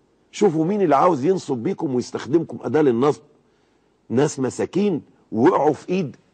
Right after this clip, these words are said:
مجموعة تعابين، ناس مساكين وقعوا في إيد مجموعة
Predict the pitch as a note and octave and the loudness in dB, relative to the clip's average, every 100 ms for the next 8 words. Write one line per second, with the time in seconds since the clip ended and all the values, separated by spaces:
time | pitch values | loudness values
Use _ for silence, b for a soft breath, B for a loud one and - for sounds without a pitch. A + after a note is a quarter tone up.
0 | - A#2 G2+ F3+ E3 C3+ C#3 A2+ A2 B2 | -4 -2 0 2 2 0 2 2 4 0
1 | F#2 - _ _ _ _ _ _ A#2+ E3 | -2 -10 _ _ _ _ _ _ 2 2
2 | - C3+ A2+ A2 - E3 C#3 - b b | 2 -4 -4 -4 -2 -2 -2 -8 b b
3 | b A2+ E3 C#3 G#2 - D#3 C#3+ - A#2 | b 2 4 2 0 -2 -2 -2 -6 -4
4 | G2+ A2 D#3 C3+ | -4 -2 -2 -2